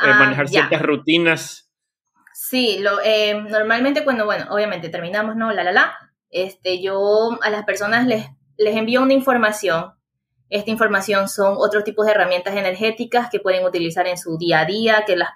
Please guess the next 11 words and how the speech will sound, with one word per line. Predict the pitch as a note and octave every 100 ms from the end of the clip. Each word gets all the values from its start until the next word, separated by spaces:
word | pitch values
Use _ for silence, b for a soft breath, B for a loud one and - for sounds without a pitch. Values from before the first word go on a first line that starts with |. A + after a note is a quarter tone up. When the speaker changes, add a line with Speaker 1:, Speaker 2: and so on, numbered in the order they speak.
| _
Speaker 2:
que | -
las | G3 -
practiquen, | F#3 F3 A#3 A3+ G3+
siempre | G3+ F#3 F3+
les | F#3+
recomiendo. | F#3 F3 F3 F#3+ G3 G3 F#3+ F#3+ b b b b b _
Yo | - G#3+ B3
les, | C#4+ D#4 B3+ - -
les | G#3+ G#3
comparto | - G3+ - A3 A3+
herramientas, | A#3+ G#3 G3 G#3 A#3 A#3+ A#3+ B3+ - -